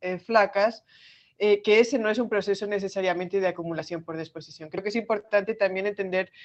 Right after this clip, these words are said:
que el... y, eh, sin embargo, diciendo eso, sí es cierto también que los procesos de acumulación por desposesión son parte de, eh, de la centralización del capital, pero hay procesos de centralización que no son,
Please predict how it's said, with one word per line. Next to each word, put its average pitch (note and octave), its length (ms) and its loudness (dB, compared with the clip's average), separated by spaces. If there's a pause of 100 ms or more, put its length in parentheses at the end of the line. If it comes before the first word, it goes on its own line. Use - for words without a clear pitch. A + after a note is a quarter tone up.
(180)
que F#3+ 380 0
el... F3 340 -2 (220)
y, A#3 240 0 (480)
eh, F3 160 -6
sin F3+ 180 -4
embargo, A3 500 8
diciendo F#3 460 -4
eso, G3+ 440 0
sí E3 240 -6
es D#3+ 120 -6
cierto F3 280 -8
también G3 500 -2 (260)
que - 80 -8
los F#3+ 120 -2
procesos F#3+ 360 -4
de G3+ 80 -2
acumulación F#3+ 840 -2 (320)
por G#3+ 140 2
desposesión A3 540 -2
son F#3 200 -8
parte F3 320 -2
de, G3 380 -4 (400)
eh, D#3 320 -6
de E3 100 -6
la D#3 120 -6
centralización D#3+ 600 -10
del F#3 120 -6
capital, G3 460 -2
pero E3+ 160 0
hay F3 180 -2 (180)
procesos F#3 380 -4
de F#3+ 100 0
centralización F#3 720 -4
que G3 120 -4
no F3+ 140 -2
son, E3+ 420 -6